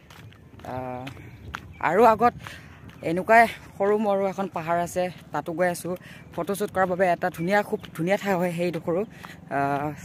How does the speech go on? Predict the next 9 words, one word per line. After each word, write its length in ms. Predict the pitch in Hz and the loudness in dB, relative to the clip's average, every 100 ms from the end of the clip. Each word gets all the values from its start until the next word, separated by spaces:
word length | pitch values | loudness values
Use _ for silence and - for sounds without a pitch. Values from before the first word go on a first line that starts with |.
| - | -8
তাতো 220 | 156 196 | -4 0
গৈ 140 | 196 | 4
আছোঁ, 300 | 196 185 202 180 | 2 2 -6 -6
আপোনালোকক 500 | 160 165 175 175 180 185 - - | -8 -2 -2 0 -2 -4 -12 -8
তাৰ 140 | - 185 | -2 -2
দৃশ্যও 300 | 180 - 196 | -2 -4 -4
দেখাবলৈ 400 | 175 160 165 175 | -4 -4 -4 -4
চেষ্টা 280 | 170 165 185 | -6 -4 -4
কৰিম। 220 | 175 185 | -4 -6